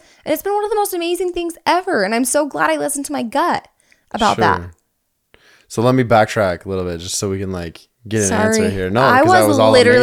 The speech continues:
Speaker 2: amazing.
Speaker 1: all over the place.
Speaker 2: No, that was all amazing. I think that, like, it, again, I think our, if you wanna call it unhappiness, kind of stemmed from the fact that, like, you couldn't really find yourself.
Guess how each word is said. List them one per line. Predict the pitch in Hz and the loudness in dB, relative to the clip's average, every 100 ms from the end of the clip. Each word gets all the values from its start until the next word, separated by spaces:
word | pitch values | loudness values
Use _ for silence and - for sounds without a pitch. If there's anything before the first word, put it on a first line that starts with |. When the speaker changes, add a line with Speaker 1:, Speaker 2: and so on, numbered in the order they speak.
| 240 | 6
Speaker 2:
amazing. | |
Speaker 1:
all | 220 208 | 6 6
over | 190 | 6
the | 190 | 2
place. | 190 180 170 175 - | 0 -2 -2 -6 -6
Speaker 2:
No, | 139 107 | -2 0
that | 98 | 2
was | 107 | 2
all | 104 | 0
amazing. | 98 107 90 87 | 0 -2 -4 -8
I | 87 | -10
think | 104 95 | -10 -6
that, | 92 87 - _ _ _ _ - | -4 -4 -10 _ _ _ _ -18
like, | 95 95 90 87 - - _ _ _ _ _ | -8 -6 -4 -6 -12 -20 _ _ _ _ _
it, | - - - - - | -16 -16 -18 -20 -12
again, | 113 110 117 117 | -8 -2 2 2
I | 110 | 2
think | 113 107 | 0 0
our, | 101 101 92 90 87 - _ _ | 2 2 0 -4 -12 -20 _ _
if | 98 98 | -8 -6
you | 98 | -4
wanna | 98 95 | -4 -2
call | 110 104 87 | 0 0 0
it | |
unhappiness, | 98 95 92 95 92 90 | -4 -4 -6 -6 -8 -8
kind | 110 95 | -6 -6
of | |
stemmed | - - 92 92 | -6 -6 -6 -6
from | - 92 90 | -8 -8 -8
the | |
fact | - 87 92 | -6 -6 -6
that, | - 90 | -8 -8
like, | 87 87 80 | -8 -10 -10
you | 92 | -10
couldn't | 98 92 85 | -8 -8 -8
really | 87 85 | -8 -6
find | 95 87 | -8 -8
yourself. | 85 - 82 85 - | -10 -6 -6 -6 -10